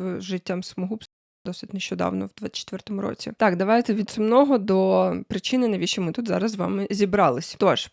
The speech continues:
плавно переходимо до червоної доріжки. В чаті червоної доріжки, поки я дивилася лайв, там творився просто якийсь хаос, того що, ну, всі там писали про те, що і тегали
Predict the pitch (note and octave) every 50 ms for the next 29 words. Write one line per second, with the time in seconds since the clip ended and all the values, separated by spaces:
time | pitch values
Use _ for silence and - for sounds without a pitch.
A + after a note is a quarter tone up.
0 | _ - - A3 A#3 C4 C4 A#3+ A3+ - F#3 G3+ - - A3 G#3+ A3 G#3 F#3+ F3+
1 | F3 F#3+ - - - F#3 E3+ F3+ F3 F3 F3+ F#3 F#3+ G3 F3+ F#3+ F3+ C#3+ C#3 -
2 | - - - - G#3+ - - - - C4+ C4+ D4+ D4+ - C4+ - - A#3+ A3 A3
3 | B3+ C4+ C4 A#3+ A#3 G#3+ G3+ G#3 A3+ C4 F4 - - - G3+ - G#3 G#3+ - A3+
4 | G3+ F#3+ G3 A3 A3 B3 B3 A3+ A3+ - - F#3 G3+ G#3+ A#3+ C4+ D4 C#4+ - -
5 | G3 G#3+ A3+ A#3+ - - G#3 F#3+ G3+ G3+ A3+ A3 - - F#3 _ - - G3+ G3
6 | G3+ G3+ G#3 - - F3+ F#3+ F3 F3+ F3+ _ - F#3 F#3 - - - - - -
7 | - - - - - - F#3 G#3 F#3+ G3+ - - G3+ F#3 - - - - - -
8 | - A#3+ A#3 G3 - - - - - - A3+ A#3+ C4 G#3+ E3 E3 F#3+ _ _ -
9 | G3 - - G3+ G#3 A3 G#3+ G#3 F#3+ F#3+ - - F#3 - - G3 G3+ - - -
10 | G#3+ - - - G3 G3+ G3+ F#3+ G3 F#3+ F#3 -